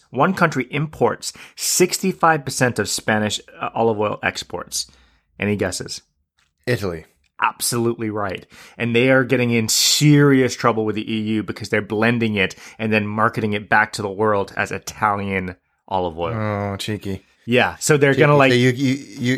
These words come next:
Speaker 2: you, which is a little, it's very cheeky actually, because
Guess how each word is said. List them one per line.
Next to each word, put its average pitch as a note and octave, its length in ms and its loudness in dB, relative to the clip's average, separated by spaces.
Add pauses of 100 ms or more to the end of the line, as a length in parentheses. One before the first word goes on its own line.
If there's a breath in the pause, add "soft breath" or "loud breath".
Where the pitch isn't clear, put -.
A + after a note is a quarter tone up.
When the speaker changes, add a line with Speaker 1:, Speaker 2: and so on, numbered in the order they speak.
Speaker 2:
you, C3+ 560 -10 (140)
which C#3+ 180 0
is C#3+ 220 2
a C#3 100 0
little, D3+ 340 4
it's A2+ 180 -4
very D3 200 4
cheeky G#2 320 -2
actually, G#2+ 260 -2
because G2 420 -4